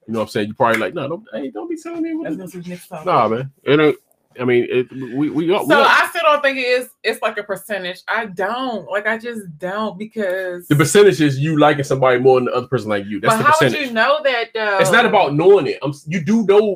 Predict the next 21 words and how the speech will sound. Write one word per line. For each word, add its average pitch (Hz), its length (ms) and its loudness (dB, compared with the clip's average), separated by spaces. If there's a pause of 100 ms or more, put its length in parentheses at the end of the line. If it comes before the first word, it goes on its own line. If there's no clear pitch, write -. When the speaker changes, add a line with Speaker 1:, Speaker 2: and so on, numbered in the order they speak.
Speaker 1:
when 147 160 -2
it's, 143 180 -8
when 143 140 -4
it's 135 160 -8
like, 143 320 -6
Speaker 2:
You 226 100 -20
Speaker 1:
when 147 160 -4
it's 151 100 -4
Speaker 2:
don't, 294 140 -2
Speaker 1:
real. 175 240 2
Speaker 2:
'cause 226 100 -6
niggas 381 280 -8
can 302 140 -4
fool 392 340 4
you. 180 240 -8
'Cause - 200 -12
I, - 140 4 (480)
I've - 240 4
been 539 100 2 (1400)
tricked. 370 60 -12
<laughs> - 0 -